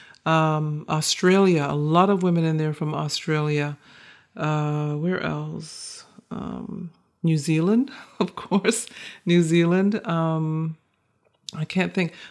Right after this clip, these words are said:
but you name it, they're in there, they're in the group, they're talking, they're conversing, and I am so excited to see this.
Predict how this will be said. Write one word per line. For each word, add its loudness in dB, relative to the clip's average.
but 4
you 10
name 8
it, 0
they're 4
in 4
there, 4
they're 0
in 2
the 2
group, 4
they're 0
talking, 0
they're 0
conversing, -2
and -2
I -2
am -2
so -2
excited -4
to -4
see -4
this. -6